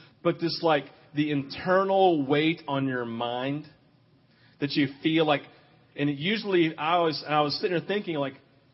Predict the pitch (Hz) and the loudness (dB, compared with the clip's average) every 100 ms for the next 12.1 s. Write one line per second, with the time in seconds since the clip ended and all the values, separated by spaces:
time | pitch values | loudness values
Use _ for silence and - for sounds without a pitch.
0 | - 196 - - 170 185 - 135 151 226 | -6 -4 -4 -8 -2 -2 -4 -4 0 0
1 | 214 - 156 143 - 196 196 190 175 175 | -2 -8 -4 -4 -6 -4 -2 -2 -2 2
2 | 165 165 143 - 196 202 202 170 - - | 4 2 0 -4 -8 -4 2 2 0 -10
3 | _ _ _ _ _ 175 151 165 220 214 | _ _ _ _ _ -6 -4 -2 0 2
4 | 175 151 151 160 160 175 175 151 143 - | 0 0 -2 -2 2 4 4 0 -4 0
5 | 202 202 - 165 151 156 156 143 139 131 | 2 2 0 0 0 0 0 2 2 4
6 | 175 123 82 - - _ _ _ _ - | 2 2 -6 -18 -20 _ _ _ _ -20
7 | - - 175 190 170 175 156 143 190 180 | -6 4 6 6 4 4 4 2 0 0
8 | 147 160 156 175 175 147 135 131 156 185 | -4 -4 0 0 -2 -4 -4 -2 0 0
9 | 170 180 156 135 180 180 165 170 139 170 | -2 -2 -2 -2 -4 -2 -2 -2 -2 -2
10 | 165 143 156 175 170 196 190 165 156 - | -2 0 4 4 2 -2 0 0 -2 -2
11 | 160 - - 180 175 151 135 131 127 123 | -4 -4 -4 -4 -2 -6 -6 -6 -6 -6